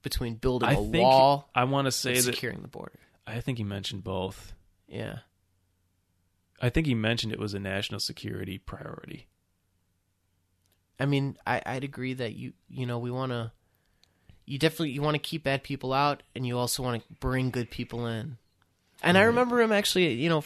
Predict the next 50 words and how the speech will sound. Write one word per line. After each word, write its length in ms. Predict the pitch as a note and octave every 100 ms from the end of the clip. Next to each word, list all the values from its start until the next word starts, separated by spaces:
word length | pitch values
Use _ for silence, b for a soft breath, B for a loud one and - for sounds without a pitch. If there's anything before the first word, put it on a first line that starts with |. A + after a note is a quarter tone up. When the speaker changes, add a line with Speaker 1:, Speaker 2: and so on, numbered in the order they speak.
| -
Speaker 1:
I 120 | D#3
heard 180 | D#3+ C3+
a 40 |
little 160 | C3 B2
bit 140 | B2+
of 80 | B2
him 80 | B2
talking, 420 | B2 A#2 A#2 A#2 A#2+
and 180 | A#2+
it's 160 | A#2 -
like, 240 | A2+ A#2 -
I 40 |
remember 340 | A#2+ B2+ B2+
him 120 | B2+ A#2+
saying, 400 | - B2+ B2+ A2+
like, 280 | A2 - b b b b b b _ _ _ _
"It's 160 | D3 D3
a 60 |
convoluted 640 | D#3+ D3+ D3 D3 D3 C#3+ C3+
system 360 | - A#2+ - C#3+
we 100 | D3
have 220 | D3+ D3
for 120 | -
immigration." 720 | A#2 B2 F#2+ G#2+ - D#3 D#3 - -
Speaker 2:
Yeah. 260 | G#2 - B2 -
Speaker 1:
And 140 | C3
it 40 | G#2+
ends 280 | B2+ C#3
up, 220 | C#3+ A#2 A2 _ _ _ _ _ _ _ -
it 160 | C3+
just, 260 | C#3 C3 -
it 120 | B2+
doesn't 420 | C3 C#3 B2 A2+ - _ _ _ _ -
work, 540 | B2 B2 B2+ - - -
you 140 | - C3
know, 160 | B2+
in 140 | B2 B2+
general, 380 | A2+ - E3+ E3
Speaker 2:
Yeah. 60 |
Speaker 1:
it 40 | D3
just 160 | C3+ -
doesn't 200 | C3 C3+
work. 240 | D3 C#3
And 120 | C3
even 220 | C#3+ D#3+
if 140 | D#3 -
you 100 | B2
have, 300 | C3 C#3 D3
like, 240 | B2 A#2
the, 260 | B2+ A#2